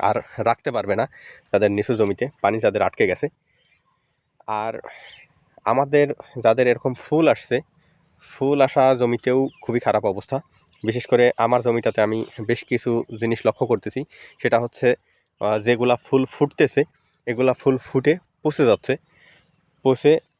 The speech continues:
শসা সহ নষ্ট হয়ে যাচ্ছে। বিশেষ করে, উম, অনেক সেট হওয়া ফল, যেগুলা সেট হয়ে গেছে, সেট হওয়ার পরেও অনেক ফল নষ্ট হয়ে গেছে। উম, যেটা অতিরিক্ত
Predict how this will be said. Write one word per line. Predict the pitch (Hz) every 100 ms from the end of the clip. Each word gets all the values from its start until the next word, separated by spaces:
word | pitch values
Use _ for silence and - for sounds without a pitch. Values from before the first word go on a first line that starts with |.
| _
শসা | - 127 156
সহ | 143 147 160
নষ্ট | 120 -
হয়ে | 110 92
যাচ্ছে। | 90 - - - - - - - -
বিশেষ | 123 -
করে, | - 143 143 139
উম, | 127 123 - - - _ -
অনেক | 120 135 - -
সেট | - 160 165
হওয়া | - 120 104
ফল, | 104 85 - _ -
যেগুলা | 110 120
সেট | - 147 -
হয়ে | 113
গেছে, | 101 - 127 _ _ _ _
সেট | - 143
হওয়ার | - 147 143 -
পরেও | 147 160 160
অনেক | 123 123 -
ফল | 120 104
নষ্ট | -
হয়ে | 107 101
গেছে। | 92 151 - _ _ _ _ _ -
উম, | 120 120 - 117
যেটা | 131 123 123 - - _ - 120 127
অতিরিক্ত | - 131 -